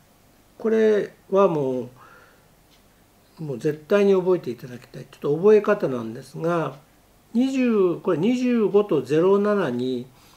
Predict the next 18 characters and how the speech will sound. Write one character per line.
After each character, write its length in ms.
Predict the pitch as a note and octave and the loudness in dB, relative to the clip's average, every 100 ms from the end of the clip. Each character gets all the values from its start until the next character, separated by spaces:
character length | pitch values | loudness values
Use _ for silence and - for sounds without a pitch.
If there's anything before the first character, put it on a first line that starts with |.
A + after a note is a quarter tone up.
| _ _ _ _ - | _ _ _ _ -8
こ 120 | D3 | -6
う 40 | |
い 20 | |
う 20 | C#3 | -4
の 100 | A#2 | -8
を 40 | |
ね、 80 | A#2+ | -4
分 160 | F#3+ B3+ | -4 -2
け 140 | D#4 | -6
て 400 | - B2+ A#2 C3 - _ _ _ _ _ | -6 -8 -8 -14 -20 _ _ _ _ _
暗 200 | D#3+ C3 | -10 -10
記 100 | D3 | -10
す 140 | E3 D3 | -10 -8
る 80 | A#2+ | -8
ん 80 | |
で 100 | B2 | -12
す 100 | - | -14
ね。 340 | F3 G3 E3+ | -6 -4 -6